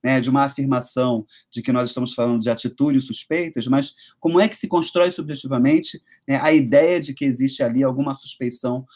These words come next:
ao ser verificada, e isso articulando sempre com a ideia do flagrante delito e com toda a articulação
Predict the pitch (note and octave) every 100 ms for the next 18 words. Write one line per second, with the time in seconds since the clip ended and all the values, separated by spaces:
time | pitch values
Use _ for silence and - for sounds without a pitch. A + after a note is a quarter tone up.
0 | - - A#2+ B2 B2 A#2 A2 - - D3+
1 | F3 D#3 D3+ G#3+ A3 G3 - F#3+ F3 F3
2 | D#3+ - F3 F#3+ G#3 C#3+ C3+ _ _ _
3 | D#3 D3+ C3 C#3+ E3 E3+ - D3 C3 C3+
4 | - A#2+ A#2 F3+ A3 - B2 - _ F#3+
5 | F#3+ G#3 G3+ - F#3+ G#3 A#3 G#3+ F#3+ -
6 | F3 E3+ D3+ - C3+ C#3+